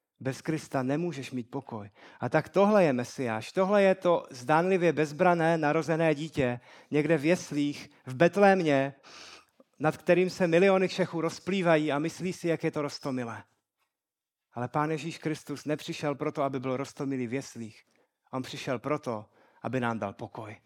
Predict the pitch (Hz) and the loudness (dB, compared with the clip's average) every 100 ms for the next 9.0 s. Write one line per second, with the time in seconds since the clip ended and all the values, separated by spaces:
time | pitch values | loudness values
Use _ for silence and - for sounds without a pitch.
0 | _ _ _ _ _ _ _ _ _ _ | _ _ _ _ _ _ _ _ _ _
1 | 123 139 135 165 165 185 180 - 175 160 | -8 -4 0 0 2 2 2 2 4 4
2 | 139 160 143 143 151 - - 123 - _ | 2 -2 2 2 0 -4 -12 -12 -14 _
3 | - _ 160 185 190 190 156 185 202 202 | -20 _ 2 4 6 4 4 4 6 6
4 | 196 190 196 170 131 117 _ _ _ _ | 6 6 4 2 0 -4 _ _ _ _
5 | - 147 160 - 156 156 147 156 151 156 | -6 -2 -2 -4 -4 -4 -2 -2 -4 -6
6 | 175 170 139 120 - - - 170 190 180 | -6 -4 -6 -6 -14 -20 0 4 6 10
7 | 220 233 202 190 196 202 185 202 190 208 | 10 10 4 4 6 6 6 4 6 4
8 | 220 214 208 190 - 220 226 196 127 | 6 8 8 6 4 4 6 4 -4